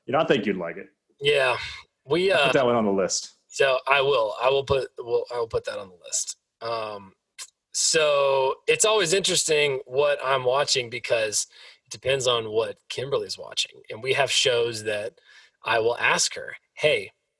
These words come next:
Speaker 2: do I need to wait for you to watch this show?" I'm sure all married men out there, or, you know,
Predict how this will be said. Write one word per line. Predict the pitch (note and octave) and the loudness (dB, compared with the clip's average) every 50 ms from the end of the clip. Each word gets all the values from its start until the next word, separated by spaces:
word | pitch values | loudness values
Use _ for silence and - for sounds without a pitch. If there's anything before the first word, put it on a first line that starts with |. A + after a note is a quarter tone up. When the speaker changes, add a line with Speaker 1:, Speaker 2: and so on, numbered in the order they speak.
| _ - B2+ | _ -12 -8
Speaker 2:
do | B2 C3 C3 B2+ | -6 -4 -4 -2
I | B2 A#2+ B2 B2+ | -2 -2 -2 -4
need | B2+ C3 C3+ C3+ B2+ | -4 -4 -6 -4 -2
to | - C#3+ B2 | -2 -2 2
wait | A2+ A#2+ C#3 F3+ F3+ | 2 2 2 2 0
for | - - B2+ | -4 -6 -6
you | A2+ A2 A2 | -6 -4 -4
to | A2+ | -2
watch | A2 A2 A2+ A#2 A#2 - - | 0 2 2 2 2 0 0
this | - A2 G2+ | -2 0 0
show?" | - - - C#3 D3 B2+ G2+ F#2+ - | 2 2 4 2 2 2 0 -2 -2
I'm | - A#2+ C3+ | -2 0 2
sure | B2+ - - D3+ D3 C#3 - - - - - - | 2 2 4 4 4 4 2 0 -2 -6 -2 0
all | B2+ B2+ C3 C#3+ D3+ D#3+ E3 D#3+ | 2 4 4 4 4 2 2 0
married | C#3 C3+ C3 C3+ C#3+ D3 D3+ D3+ D3+ D3+ C3+ B2+ | 0 0 0 2 4 4 2 2 0 -2 -4 -8
men | B2+ C3 C3+ C#3 C#3+ D3+ D3+ C#3 | -2 0 2 2 2 2 0 -2
out | B2 B2+ C3+ C#3+ - | -2 -2 -2 2 2
there, | D#3+ D#3 D#3 D#3 D3+ | 2 4 4 2 2
or, | - B2 C3 C3+ C3+ C3 C3 B2+ - - _ _ _ _ _ _ _ _ _ | 2 2 2 4 4 2 2 0 -4 -8 _ _ _ _ _ _ _ _ _
you | E3 D3 C3+ | -2 0 0
know, | B2 A2 A2 | 0 -2 -4